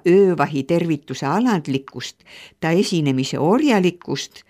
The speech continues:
hakkab proua otse maid seletama. Jah, Mihkel, vaata, väga, väga paha asi. Nii see on.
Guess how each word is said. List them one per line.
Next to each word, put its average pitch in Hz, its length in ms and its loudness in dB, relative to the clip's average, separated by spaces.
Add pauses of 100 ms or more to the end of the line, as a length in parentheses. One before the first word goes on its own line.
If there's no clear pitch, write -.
(220)
hakkab 151 400 -10
proua 165 400 0
otse 160 300 -4
maid 139 260 -4
seletama. 104 680 -10 (880)
Jah, 240 380 -4
Mihkel, - 540 -10 (160)
vaata, 220 460 -8 (460)
väga, 311 800 -6
väga 233 400 -2 (100)
paha 214 360 -6
asi. - 320 -14 (680)
Nii 247 340 0
see 302 160 -2
on. 175 360 2